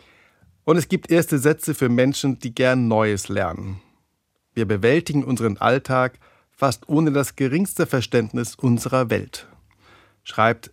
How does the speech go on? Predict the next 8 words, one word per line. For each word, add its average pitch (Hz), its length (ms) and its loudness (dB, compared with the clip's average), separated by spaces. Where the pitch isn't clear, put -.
Stephen 110 460 -4
Hawking 143 580 0
in 113 320 0
Eine 113 200 2
kurze 160 320 0
Geschichte 113 400 -4
der 131 200 -6
Zeit. - 440 -8